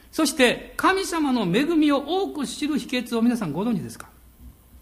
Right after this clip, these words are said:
それは、困難や試練から逃げないことです。辛さから身を、顔を背けないことです。悲しみから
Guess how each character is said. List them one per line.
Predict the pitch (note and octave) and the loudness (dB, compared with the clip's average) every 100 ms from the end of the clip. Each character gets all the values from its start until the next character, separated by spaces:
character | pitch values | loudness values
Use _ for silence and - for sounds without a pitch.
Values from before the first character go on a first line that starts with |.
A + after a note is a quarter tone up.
| - - _ _ _ _ _ _ | -20 -20 _ _ _ _ _ _
そ | - F#3 | -8 -2
れ | F3+ | 2
は、 | G#3 F#3+ - - - - - - - _ | 2 2 -2 -16 -20 -20 -20 -20 -20 _
困 | - D4 C4+ B3 | 0 4 6 6
難 | F#3 D3+ | 4 0
や | C3+ | -4
試 | B2 A3+ | -8 -6
練 | A3 D3 | -4 -6
か | A#2+ | -8
ら | A2 | -10
逃 | C3 E3+ | -6 -4
げ | G3 | -4
な | F#3 | -8
い | |
こ | - | -12
と | - | -20
で | - | -20
す。 | - - - - _ - - - - - - - - - - | -20 -20 -20 -20 _ -20 -20 -20 -20 -20 -20 -20 -20 -20 -14
辛 | - C#4+ D#4+ | -2 0 2
さ | B3 | 0
か | G3 F3 | -2 -2
ら | C3+ - - | -4 -8 -2
身 | G3+ C4 | 2 2
を、 | B3 | 0
顔 | - C#4 C#4 B3+ | -4 -2 -2 -2
を | - | -6
背 | - D4 D#4 | -6 -2 0
け | C#4+ | 0
な | C4+ D4 | -4 -4
い | |
こ | - | -8
と | - - | -16 -20
で | - | -20
す。 | - - - - - - _ _ _ - - | -20 -20 -20 -20 -20 -20 _ _ _ -6 2
悲 | E4+ F4+ | 6 6
し | F4 | 4
み | D#4+ - | 2 2
か | C4 | 4
ら | A#3+ G#3 - | 6 4 0